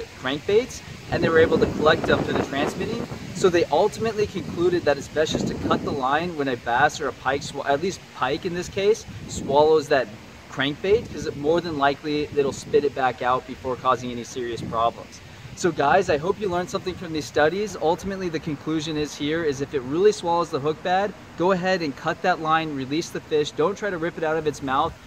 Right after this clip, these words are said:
A lot of the studies have shown trying to take it out increases bleeding, and if a fish is starting to bleed significantly, its mortality rate a lot of times approach,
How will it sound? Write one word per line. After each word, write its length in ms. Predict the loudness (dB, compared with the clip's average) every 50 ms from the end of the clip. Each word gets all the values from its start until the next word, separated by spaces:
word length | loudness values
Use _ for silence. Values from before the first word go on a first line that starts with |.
| -18 -16 -10
A 40 | 0
lot 200 | 2 2 2 2
of 100 | 0 -6
the 60 | -8
studies 360 | -4 0 0 0 0 0 -4
have 100 | -8 -10
shown 400 | -6 0 2 4 4 4 4 0 -8 -12
trying 220 | -2 -2 0 0 0
to 60 | -4
take 220 | -4 -6 -4 -4
it 100 | -2 2
out 240 | 4 6 6 4 2 0 -8 -16 -16 -14 -4 -4
increases 480 | -4 -4 -2 -4 -4 -4 -4 -8 -10
bleeding, 420 | -6 -2 0 0 0 0 0 -2 -2
and 80 | -4
if 80 | -4 -6 -8
a 40 | -14
fish 280 | -4 -2 -2 0 0 -2
is 80 | -6
starting 240 | -4 -2 -2 -2 -2
to 80 | -4 -8
bleed 300 | -4 -2 -2 -2 -2 -4
significantly, 720 | -4 -6 -6 -4 -4 -6 -4 -4 -6 -2 0 0 0 0 0 -4 -14 -16 -8 -8
its 140 | -8 -6 -2
mortality 560 | -2 -2 -2 2 4 4 6 6 4 0 0
rate 240 | 0 0 0 0 -2
a 60 | -4 2
lot 200 | 6 6 6 6
of 60 | 4
times 180 | 0 -6 -8
approach, 360 | -6 -2 0 0 0 0 -4